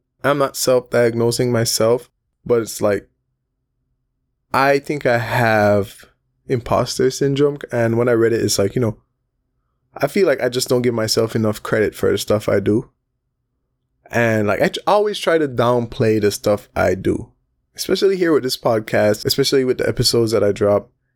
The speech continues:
And people tell me that, you know, "I liked your episode, I like listening to this episode, blah, blah, blah."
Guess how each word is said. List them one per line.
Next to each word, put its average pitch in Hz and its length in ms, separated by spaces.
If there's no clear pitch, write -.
And 117 540
people 208 440
tell 151 220
me 143 160
that, 113 180
you 123 120
know, 107 300
"I 113 100
liked 110 280
your - 120
episode, 120 840
I 95 100
like 92 180
listening 113 340
to - 60
this 117 240
episode, 113 680
blah, 101 160
blah, - 160
blah." 127 440